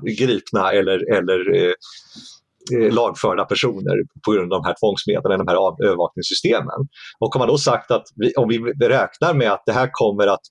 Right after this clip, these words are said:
eh, minska brottsligheten och det inte gör det sen, då borde man ställa frågan,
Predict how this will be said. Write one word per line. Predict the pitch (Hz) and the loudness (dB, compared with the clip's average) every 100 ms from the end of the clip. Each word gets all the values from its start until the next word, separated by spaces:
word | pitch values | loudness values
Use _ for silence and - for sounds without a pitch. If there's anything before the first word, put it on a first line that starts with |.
| - 110 | -6 -2
eh, | 92 85 78 76 | 0 -2 -4 -2
minska | 113 - 101 | -2 0 -2
brottsligheten | 95 92 85 82 - | 0 0 -2 -2 -4
och | 120 | 0
det | |
inte | 127 120 | 0 0
gör | 107 113 202 - | 0 2 2 0
det | 98 - | -2 -2
sen, | - 85 | -2 0
då | |
borde | 107 139 | 2 2
man | 123 | 0
ställa | - 117 101 | 0 0 0
frågan, | 120 98 95 | 2 2 0